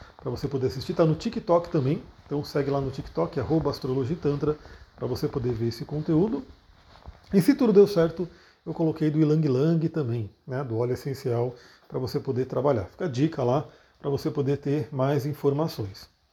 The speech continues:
Bom, o dia de hoje continua com uma pegada forte de relacionamento, porque, novamente,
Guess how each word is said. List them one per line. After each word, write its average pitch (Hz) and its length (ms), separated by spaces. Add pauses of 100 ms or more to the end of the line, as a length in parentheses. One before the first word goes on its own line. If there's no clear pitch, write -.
(360)
Bom, 170 260
o 311 100
dia 220 220
de 220 140
hoje 175 380
continua 233 640
com 208 100
uma 190 120
pegada 156 380
forte 170 300
de 190 80
relacionamento, 254 640
porque, 160 340 (340)
novamente, 160 640